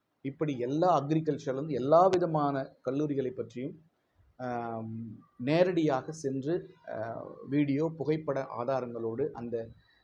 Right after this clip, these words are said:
கல்வி நிறுவனத்தினுடைய வரலாற்றையும், அங்கு படித்தால் என்னென்ன படிக்கலாம் என்பது பற்றியும் பல அரிய தகவல்களை உங்களுக்காக வழங்க காத்து கொண்டிருக்கிறேன். அதற்காக, அ, உருவாக்கப்பட்டிருப்பது தான் நம்முடைய கல்வி சுற்றுலா என்கிற நிகழ்ச்சி.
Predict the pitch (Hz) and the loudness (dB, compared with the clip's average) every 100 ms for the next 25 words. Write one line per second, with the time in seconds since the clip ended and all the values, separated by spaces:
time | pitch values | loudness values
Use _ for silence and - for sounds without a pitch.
0 | _ 127 156 175 151 135 131 117 117 107 | _ 0 0 2 0 0 -6 -8 -8 -6
1 | 110 98 123 165 165 160 127 120 - _ | -6 -2 2 6 4 2 -6 -6 -8 _
2 | _ _ _ _ _ - 117 143 139 139 | _ _ _ _ _ -10 -4 -2 0 0
3 | 135 - - 160 165 202 190 131 143 156 | -2 -6 -2 0 2 2 2 2 0 0
4 | 160 147 131 131 131 131 120 117 113 113 | 0 0 -2 -2 -2 -4 -6 -6 -6 -6
5 | 113 127 202 - _ _ _ _ - 180 | -6 -10 -10 -16 _ _ _ _ 0 4
6 | 226 147 147 143 120 117 110 113 117 120 | 4 4 2 0 -2 -2 -4 -4 -4 -2
7 | 127 135 139 135 123 131 135 - - 120 | 0 0 0 0 0 0 -2 -2 -2 -4
8 | - 131 113 113 117 143 - _ _ _ | -4 -10 -8 -6 -4 -4 -8 _ _ _
9 | _ _ 123 151 160 185 190 220 226 - | _ _ 0 2 6 6 6 4 0 -2
10 | 151 135 139 151 151 - - 120 120 113 | -2 0 4 6 6 4 -4 -6 -4 -4
11 | 113 135 - 123 120 117 113 110 127 147 | -4 -4 -6 -8 -4 -4 -4 -2 -2 -2
12 | 151 160 147 - 123 123 120 113 110 110 | -2 -6 -10 -6 -4 -4 -6 -4 -4 -4
13 | 117 113 139 156 | -6 -4 -6 -6